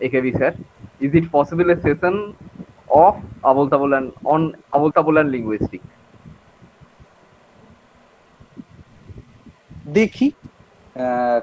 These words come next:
Speaker 2: করা তো অবশ্যই যায়, আহ, stylistics, আহ, linguistics অবশ্যই করা যায়, সে তো খুব interesting, আহ, session হয়। তাহলে দেখা যাক ভবিষ্যতে যদি কখনো,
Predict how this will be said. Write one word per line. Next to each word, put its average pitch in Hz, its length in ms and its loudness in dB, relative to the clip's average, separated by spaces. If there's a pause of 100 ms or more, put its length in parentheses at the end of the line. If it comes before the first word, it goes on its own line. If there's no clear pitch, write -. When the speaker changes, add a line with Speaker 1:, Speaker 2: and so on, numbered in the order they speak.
Speaker 2:
করা 123 220 4
তো 175 180 4
অবশ্যই 160 420 0
যায়, 147 240 4 (440)
আহ, 110 400 -2
stylistics, 123 800 -4
আহ, 123 120 -4
linguistics 123 500 -10
অবশ্যই 269 380 4
করা 107 240 2
যায়, 101 180 -6
সে 147 60 -8
তো 156 100 -2
খুব 160 240 -2
interesting, 180 640 -4 (400)
আহ, 113 360 4
session 107 480 -2 (200)
হয়। 107 200 4
তাহলে 95 400 -6 (920)
দেখা 202 260 4
যাক 240 200 2
ভবিষ্যতে 185 440 0
যদি 170 240 -6
কখনো, 165 360 0